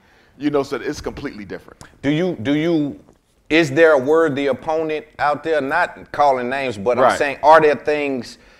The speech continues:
Speaker 2: for you to, yeah, I will respond to that. Like,
Speaker 1: Uh,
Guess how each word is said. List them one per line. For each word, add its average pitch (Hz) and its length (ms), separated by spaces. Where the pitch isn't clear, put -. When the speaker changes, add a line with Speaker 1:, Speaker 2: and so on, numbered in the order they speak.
Speaker 2:
for 175 260
you 151 200
to, 120 300
yeah, 127 280
I 139 120
will 147 300
respond 120 600
to 110 120
that. 95 460
Like, 95 240
Speaker 1:
Uh, 220 680